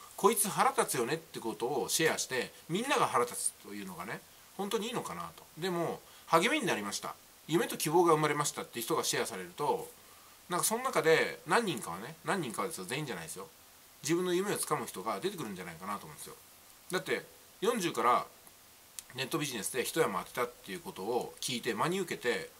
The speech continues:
本当にそうなっちゃう人が何人もいるわけですよ。だったら私は包み隠さず、たまにですけどね、たまに言っといてよかったなと思います。こういうふうになりましたってこと。そして何を使ったの？パソコンだけです。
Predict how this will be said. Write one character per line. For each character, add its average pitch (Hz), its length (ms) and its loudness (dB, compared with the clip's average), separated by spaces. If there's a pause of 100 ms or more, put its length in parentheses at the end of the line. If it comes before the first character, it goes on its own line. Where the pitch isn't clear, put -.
本 208 140 0
当 220 120 2
に 202 80 -2
そ 196 140 2
う 190 40 -2
な 190 60 2
っ 185 60 -8
ち - 80 -4
ゃ 185 40 -2
う - 40 -6
人 - 120 -12
が 180 200 -6
何 190 160 0
人 113 120 -4
も 165 80 -12
い - 60 -8
る 196 80 0
わ 269 100 2
け 233 80 -6
で 170 60 -8
す - 80 -8
よ。 - 80 -14 (1400)
だ - 80 2
っ 415 60 -10
た - 100 4
ら 165 160 10
私 - 300 0
は 180 300 4 (180)
包 151 260 0
み 110 80 -6
隠 120 100 -8
さ 117 140 -4
ず、 151 340 -2 (140)
た 139 120 -4
ま 165 100 2
に 226 100 0
で 170 60 2
す - 120 -2
け 87 60 -14
ど 80 80 -12
ね、 147 140 -14 (920)
た 180 80 -2
ま 190 200 2
に 180 100 4
言 170 100 6
っ - 20 -6
と 185 140 2
い - 40 6
て - 60 -2
よ - 80 -2
か 147 100 0
っ - 60 -12
た 95 80 -10
な 95 120 -4
と - 80 -14
思 80 80 -14
い - 20 -16
ま - 60 -16
す。 - 120 -4 (420)
こ 135 100 -2
う - 40 2
い - 20 4
う - 40 -8
ふ - 20 -6
う 113 40 -4
に 98 60 -6
な 87 60 -6
り 92 80 -10
ま 107 80 -6
し - 80 -4
た 82 60 -10
っ 80 40 -16
て - 80 -20
こ - 120 -18
と。 82 120 -18 (540)
そ - 120 -2
し 156 80 4
て 151 60 0
何 220 200 4
を - 40 0
使 - 140 -2
っ - 40 -4
た - 140 -14
の？ 110 140 -6 (160)
パ 143 100 -2
ソ - 80 2
コ 139 140 -6
ン 120 40 -4
だ 117 100 0
け 104 60 -6
で - 80 -14
す。 - 240 -6